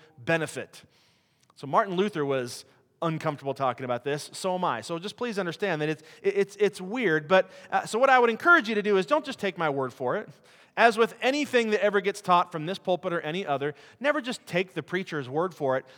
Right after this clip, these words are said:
Look it up yourself. Do the research yourself. Look at God's word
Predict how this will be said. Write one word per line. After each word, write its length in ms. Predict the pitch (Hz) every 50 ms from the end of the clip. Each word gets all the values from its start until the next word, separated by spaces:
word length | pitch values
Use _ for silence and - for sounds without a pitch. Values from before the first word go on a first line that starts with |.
| - _ _
Look 280 | 151 170 214 247 - 247
it 60 | 233
up 180 | 220 208 214
yourself. 440 | 190 180 - - 190 156 117 101 - - 120
Do 160 | 135 220 247
the 100 | 226 240
research 440 | 208 214 214 - - 208 190 - -
yourself. 360 | 180 151 - 180 160 127 117
Look 240 | 139 175 233 226 254
at 140 | 262 202 180
God's 340 | 220 208 196 202 202 160
word 360 | 170 175 190 190 160 120 107